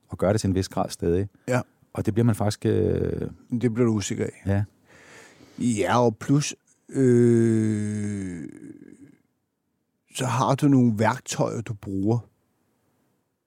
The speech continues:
Speaker 2: Forstået på den måde. Og det, det, det gør jeg stadigvæk. Øh, om, om,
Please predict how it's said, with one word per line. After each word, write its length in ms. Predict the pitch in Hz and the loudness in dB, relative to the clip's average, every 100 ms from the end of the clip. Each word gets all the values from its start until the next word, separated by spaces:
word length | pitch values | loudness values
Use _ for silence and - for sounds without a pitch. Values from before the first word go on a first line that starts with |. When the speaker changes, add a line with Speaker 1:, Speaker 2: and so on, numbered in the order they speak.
| _ _ _ - | _ _ _ -6
Speaker 2:
Forstået 320 | 127 131 113 | 2 4 4
på 100 | 123 | 4
den 100 | 117 | 4
måde. 420 | 110 110 113 - - - - | 4 2 0 -2 -10 -20 -14
Og 120 | 113 | -4
det, 200 | 131 117 | -4 2
det, 200 | 143 127 | 2 4
det 120 | 143 | 2
gør 120 | 139 135 | 6 8
jeg 160 | 139 | 6
stadigvæk. 640 | - 135 170 131 - - _ _ | 6 4 6 4 -2 -6 _ _
Øh, 140 | - 110 - | -8 -6 -6
om, 200 | 110 117 | -6 -6
om, 200 | 98 | -6